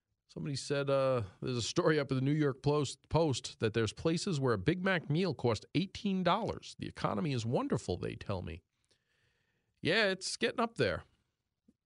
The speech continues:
It is definitely getting up there. I, I don't eat a lot of fast food, but the last time I got it was pretty expensive, <laughs> to, to be honest with you.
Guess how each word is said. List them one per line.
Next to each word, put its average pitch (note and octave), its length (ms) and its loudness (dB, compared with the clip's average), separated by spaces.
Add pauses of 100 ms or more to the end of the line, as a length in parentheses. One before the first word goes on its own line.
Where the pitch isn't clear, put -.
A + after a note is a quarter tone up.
(360)
It D3+ 160 -6
is D#3+ 280 -6
definitely D3+ 440 -2
getting D3 220 -2
up C3 160 -2
there. E2 280 -2
I, A#2+ 260 -4
I - 20 0
don't F#3+ 160 -4
eat F#3 100 -2
a D3+ 40 0
lot D3+ 260 2
of - 80 0
fast F#3 280 0
food, F#3+ 280 -2
but C3+ 140 -2
the G#2 60 -2
last C#3+ 300 -2
time D#3 240 -2
I C3+ 100 -2
got C3 300 0
it F3+ 100 -4 (140)
was A2 380 -6 (540)
pretty A3+ 160 -2
expensive, - 440 -4 (400)
<laughs> - 1120 -12
to, C3 180 -2
to B2 120 -6
be C3 140 -2
honest C3 300 -2
with - 140 -8
you. F2+ 140 -8